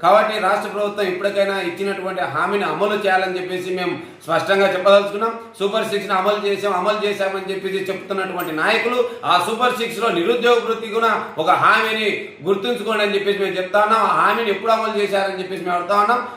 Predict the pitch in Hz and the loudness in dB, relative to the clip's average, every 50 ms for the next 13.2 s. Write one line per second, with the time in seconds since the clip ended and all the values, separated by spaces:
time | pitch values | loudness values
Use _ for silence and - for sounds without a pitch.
0 | - - 202 226 226 226 226 214 196 - - - - - - 180 180 - 226 214 | 2 4 4 6 6 4 2 0 0 -2 -4 -8 -6 -2 0 0 0 0 0 0
1 | 233 226 226 226 226 220 208 - 185 196 202 190 202 220 214 202 - 214 202 202 | 0 2 2 2 2 2 2 0 0 -2 -4 -4 -4 -4 -4 -4 -4 -4 -4 -4
2 | 208 208 202 202 190 202 208 208 208 208 202 196 208 202 202 208 202 202 196 - | -4 -4 -2 -2 -2 0 0 0 0 0 -2 -2 0 2 2 4 4 4 2 0
3 | - - - - - 151 175 196 226 220 226 226 240 220 196 202 208 208 220 226 | -4 -8 -10 -10 -6 -4 0 2 4 4 4 4 4 2 2 2 2 0 -2 -2
4 | 220 220 202 185 180 196 208 220 226 220 208 214 214 202 208 214 214 - 180 214 | -2 0 0 2 4 4 4 2 2 0 -2 -2 -4 -4 -4 -2 -2 2 4 6
5 | 208 190 180 - - - 143 156 196 220 208 220 214 208 202 202 208 208 208 208 | 6 6 4 0 -6 -4 0 2 4 4 4 4 2 0 0 0 0 2 2 2
6 | 208 202 202 202 196 196 196 196 202 208 202 202 202 196 202 202 196 196 185 185 | 0 0 -2 0 0 0 0 0 0 -2 -4 -4 -4 -2 -2 -2 -2 -2 -2 -2
7 | 170 185 220 233 220 220 220 - 202 208 202 202 196 196 196 202 208 208 202 202 | -2 -2 0 0 0 -2 -2 -4 -2 0 2 2 2 2 0 0 0 2 4 4
8 | 196 - - - - - 147 156 - 180 185 185 - 233 233 233 233 233 226 226 | 4 4 2 0 -4 -2 -2 0 2 2 0 2 2 4 4 4 4 4 2 0
9 | 214 202 190 196 214 226 196 220 220 214 214 202 208 202 - - 208 214 208 214 | 0 0 0 0 0 -2 -2 -2 -4 -2 0 2 2 2 2 0 -2 -2 0 0
10 | 202 - - - - - - 156 202 233 233 247 247 240 233 226 220 220 208 214 | 0 -2 -2 -6 -10 -2 2 4 4 4 6 6 4 4 4 2 2 0 0 0
11 | 214 214 214 214 214 214 208 196 202 208 214 214 214 196 - 196 208 220 226 220 | -2 -4 -4 -2 -2 -2 -2 -2 -4 -4 -2 0 0 0 0 -2 -2 0 2 2
12 | 214 208 202 202 - 196 196 196 190 185 190 165 180 190 196 190 - - 180 175 | 2 0 -2 -2 -2 -2 0 0 0 -2 -4 -4 -4 -2 -2 -2 -2 -2 -4 -6
13 | - - 170 | -4 0 0